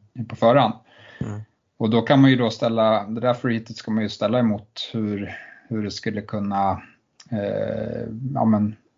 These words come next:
Speaker 1: användas längre fram på säsongen i en dubbelvecka istället.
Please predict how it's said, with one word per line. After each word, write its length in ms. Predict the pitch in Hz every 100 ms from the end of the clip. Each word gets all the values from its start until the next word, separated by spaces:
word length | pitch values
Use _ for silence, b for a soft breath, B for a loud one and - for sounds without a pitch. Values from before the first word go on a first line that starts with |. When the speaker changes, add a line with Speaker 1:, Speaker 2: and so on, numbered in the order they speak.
| -
Speaker 1:
användas 640 | 123 110 110 104 101 - 117
längre 260 | 107 101
fram 220 | 95 131
på 80 | 131
säsongen 540 | 113 - 104 95 101 101
i 360 | 98 98 104 - -
en 160 | 104 107
dubbelvecka 600 | 98 104 123 135 - 104
istället. 420 | - 113 117